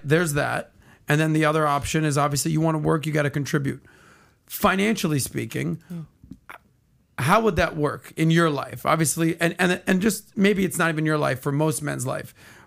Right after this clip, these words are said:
Speaker 1: For that dude that the woman is staying home working, are you contributing one hundred percent to every bill, every expense, every little thing that you gotta pay for? And then conversely, how would it work for the woman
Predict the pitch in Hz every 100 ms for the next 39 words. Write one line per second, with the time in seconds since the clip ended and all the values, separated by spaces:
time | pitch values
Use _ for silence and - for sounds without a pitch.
0 | _ - 175 147 175 170 175 - _ _
1 | _ 123 131 196 160 156 143 151 - 143
2 | 147 147 170 170 151 - 151 151 143 156
3 | 147 170 - 143 139 123 - _ _ _
4 | 131 151 160 - 156 131 170 156 147 139
5 | 123 139 170 202 196 180 - 185 196 175
6 | 180 170 156 - 165 175 160 156 - 156
7 | 160 151 127 175 185 180 - 170 180 156
8 | 123 - - 175 180 165 - - - -
9 | - 170 190 190 185 151 175 175 170 170
10 | 170 170 147 160 170 165 180 208 220 -
11 | - _ - 160 165 175 170 - _ -
12 | 165 156 202 185 - 143 139 160 180 175
13 | 170 151 151 - 151 139 139 143 139 135